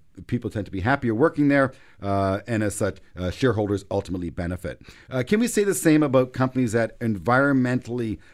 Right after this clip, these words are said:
um, concerned and, and, and, and actively taking a role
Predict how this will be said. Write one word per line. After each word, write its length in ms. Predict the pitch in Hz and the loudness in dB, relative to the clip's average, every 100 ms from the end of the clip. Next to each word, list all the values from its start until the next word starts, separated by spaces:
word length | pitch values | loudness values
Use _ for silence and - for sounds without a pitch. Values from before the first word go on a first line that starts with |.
| _ - | _ -2
um, 400 | 98 98 95 - - - - | 0 2 0 -6 -20 -20 -10
concerned 720 | - 113 - - 139 131 123 - | -4 -4 -2 0 2 4 2 -2
and, 220 | 113 110 | -4 -4
and, 180 | 113 113 | -4 -6
and, 200 | 127 - | -8 -8
and 180 | 135 127 - | -6 -6 -4
actively 460 | 143 160 151 143 | -4 -2 -4 -4
taking 420 | 131 - 127 120 120 | -2 -2 -2 -2 -4
a 120 | 110 | -4
role 480 | 101 90 110 107 | -4 -2 0 0